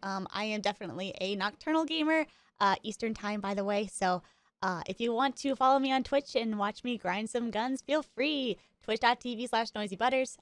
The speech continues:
Um, that is an option. I go over there and I blast metal music. A lot of people don't know I'm a metalhead.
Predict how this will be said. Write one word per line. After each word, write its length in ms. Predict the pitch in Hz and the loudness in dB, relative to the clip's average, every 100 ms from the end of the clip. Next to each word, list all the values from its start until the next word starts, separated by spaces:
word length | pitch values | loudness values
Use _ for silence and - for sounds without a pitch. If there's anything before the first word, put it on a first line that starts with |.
| - | -6
Um, 280 | 185 175 165 | -4 -4 -2
that 100 | 196 | 0
is 120 | 220 220 | 2 2
an 80 | |
option. 400 | 214 220 233 226 - _ _ _ 190 | 0 0 -2 -4 -8 _ _ _ -2
I 320 | 190 190 196 | 0 2 2
go 160 | 220 | 2
over 120 | 220 226 | 4 4
there 280 | 233 233 - | 4 4 2
and 160 | 196 | 0
I 140 | 190 196 | 0 2
blast 380 | 190 208 247 | 6 4 4
metal 220 | 208 202 233 | 0 2 2
music. 360 | 262 262 311 | 2 2 2
A 20 | 320 | 4
lot 100 | 480 | 6
of 60 | |
people 200 | 453 403 | 6 4
don't 120 | 392 | 4
know 120 | 330 349 | 4 4
I'm 80 | |
a 60 | 277 | 6
metalhead. 480 | 254 269 180 160 | 6 4 2 -2